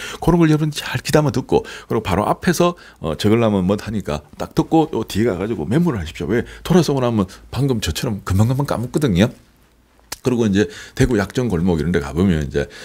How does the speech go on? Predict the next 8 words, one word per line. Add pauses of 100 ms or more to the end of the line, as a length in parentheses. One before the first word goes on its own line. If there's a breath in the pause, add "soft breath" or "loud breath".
(200 loud breath)
어,
뭐
이제
사람들이
합니다. (300 loud breath)
"아,
네,
요새